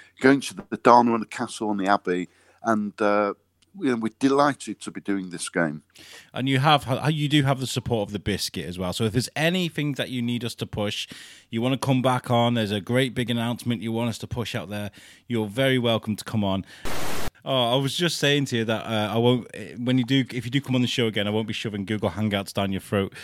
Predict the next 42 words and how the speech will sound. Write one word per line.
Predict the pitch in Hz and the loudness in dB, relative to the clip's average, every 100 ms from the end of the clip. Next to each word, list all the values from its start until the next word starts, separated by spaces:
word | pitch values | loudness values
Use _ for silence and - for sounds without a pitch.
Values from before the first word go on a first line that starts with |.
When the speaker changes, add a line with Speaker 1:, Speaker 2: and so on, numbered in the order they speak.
| - - - | -16 -18 -6
Speaker 2:
like | 120 117 | 0 2
I | 113 | 4
have | 120 | 2
been | 107 107 | 4 0
today, | - 101 | 0 -2
because | 95 - 104 | -2 -2 -2
we've | 104 | 0
had | 107 95 | 0 2
nothing | 117 113 | -2 -2
but | 113 - | -6 -4
technical | 123 - 135 185 | -4 -2 2 6
<laughs> | |
difficulties | - - - 254 330 214 214 | 6 4 2 2 2 4 2
for, | 220 | 2
like, | 165 156 | 0 0
two | - 160 | -2 -2
days. | 147 139 120 113 | 0 0 0 -2
So, | - 113 110 - - 190 | -4 -4 -2 -2 -4 -16
<laughs> | 190 175 - | -16 -16 -12
oh, | 147 147 131 113 - - _ | -8 -6 -6 -8 -14 -20 _
thank | 147 135 | -4 0
you | 143 | 2
so | - 123 | 6 4
much | 117 | 4
for | - 110 - | 0 -4 -2
joining | 117 104 98 | 2 4 4
me, | 92 | 0
Graham. | 87 90 90 80 - | -2 -2 -2 -6 -14
It's | 95 - | -14 -6
been | 98 | -4
an | 98 | -2
absolute | 98 190 | 4 4
Speaker 1:
Alex, | 202 98 - | 4 0 -6
Speaker 2:
pleasure. | - | 0
Speaker 1:
thank | 160 196 - | 4 4 4
you | 190 | -2
for | - | 0
the | 160 165 | 2 2
invite, | 160 135 143 143 147 | 2 6 6 6 0
and | 139 | 0
we | 143 147 | 2 2
would | 135 147 | 2 -2